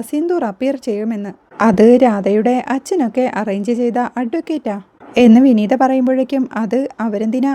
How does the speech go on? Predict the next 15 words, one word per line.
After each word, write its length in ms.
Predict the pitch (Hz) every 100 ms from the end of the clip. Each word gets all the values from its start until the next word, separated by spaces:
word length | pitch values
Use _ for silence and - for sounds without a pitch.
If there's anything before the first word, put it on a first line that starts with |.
| 269
അങ്ങനെ 340 | 277 339 392
ചെയ്യുന്നതെന്ന് 560 | 359 247 233 254 254 254 294
ടീച്ചർ 280 | 311 -
അമ്മയും 280 | 285 226 254
ചോദിക്കുന്നുണ്ട്." 640 | 302 220 214 - 262 214 202 _ -
"അച്ഛൻ 340 | 247 262 - 370
ജാമ്യത്തിലിറക്കിയെന്ന് 920 | 302 208 208 208 247 247 220 247 247 240
പറയാനായിരിക്കും" 760 | 269 294 359 277 202 220 233 -
എന്ന് 200 | 214 226
വിനീത 340 | 233 202 190
പറയുമ്പോഴേക്കും, 840 | 214 233 233 240 247 240 247 240 233 196
"അപ്പോ 220 | 202 208
വേറെ 280 | 214 233 247
പ്രശ്നമൊന്നുമില്ലല്ലോ?" 1000 | 254 233 - 208 220 233 277 226 247 247
എന്ന് 220 | 247 247